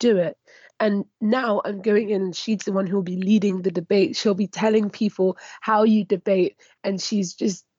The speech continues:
the, the biggest pleasure to work with. She knows exactly what she's saying, and she's so confident. And most importantly, she walks in every time with a smile on her face. I think that it's really, really important that they have these skills,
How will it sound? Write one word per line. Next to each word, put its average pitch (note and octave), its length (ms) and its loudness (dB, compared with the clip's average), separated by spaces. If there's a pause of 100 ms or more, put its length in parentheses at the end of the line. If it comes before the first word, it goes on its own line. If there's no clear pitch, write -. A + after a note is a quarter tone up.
(160)
the, F#3 400 -2
the G3 140 -2 (180)
biggest G#3+ 320 0
pleasure G#3 240 0
to G3 160 -4
work G3 340 0
with. F#3 260 0 (240)
She - 180 -6
knows G#3+ 320 2 (280)
exactly G3 540 -2
what - 180 -8
she's - 280 -12
saying, F3+ 440 0
and F3+ 160 -6
she's - 240 -10
so G#3 300 0
confident. F#3+ 560 -6
And F3+ 240 -2
most A3+ 240 0
importantly, F#3+ 440 -2
she - 160 -10
walks F#3+ 280 -8
in F#3 200 -6
every F#3+ 440 -2
time F3+ 300 -2
with E3+ 80 -2
a F3 60 -2
smile F3+ 440 0
on E3+ 120 -2
her D#3 120 -6
face. - 480 -6 (1160)
I C#4+ 120 2
think A4 240 0
that G4+ 120 0
it's - 260 -6
really, B3 500 0
really G#3 240 -2
important F#3+ 540 -10
that - 160 -4
they G3+ 100 0
have F#3+ 320 -4
these G3 240 -2
skills, - 480 0